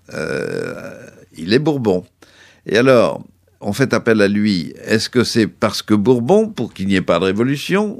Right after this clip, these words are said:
ou est-ce que c'est quoique Bourbon, parce que c'est un personnage, euh, qui, euh, incarne peut-être l'avenir, une autre orientation, bien qu'il soit en effet de cette...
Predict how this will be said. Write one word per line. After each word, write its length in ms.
ou 140
est-ce 120
que 140
c'est 180
quoique 400
Bourbon, 640
parce 200
que 140
c'est 300
un 80
personnage, 840
euh, 100
qui, 420
euh, 320
incarne 340
peut-être 460
l'avenir, 500
une 100
autre 200
orientation, 680
bien 320
qu'il 460
soit 260
en 100
effet 300
de 100
cette... 220